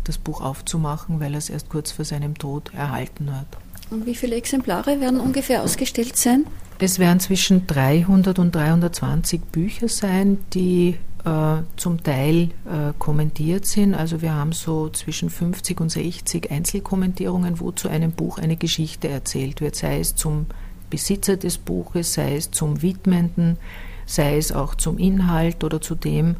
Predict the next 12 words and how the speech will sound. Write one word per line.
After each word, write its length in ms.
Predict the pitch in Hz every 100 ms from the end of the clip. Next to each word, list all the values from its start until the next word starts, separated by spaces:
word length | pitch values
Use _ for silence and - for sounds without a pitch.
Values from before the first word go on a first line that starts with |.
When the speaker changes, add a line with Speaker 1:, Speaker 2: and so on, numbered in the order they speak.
| - - -
Speaker 1:
was 180 | 160 -
das 140 | 165
Buch 280 | - 165 -
zu 140 | -
einem 280 | 156 151 151 - - -
besonderen 800 | 156 131 139 165 165 151 147 151 -
Buch 320 | - 151 151 -
macht. 360 | 117 110 - - - - - -
Und 120 | 165
zu 100 | -
unseren 360 | 175 180 - 170
eigenen 720 | 131 139 175 185 190 185 185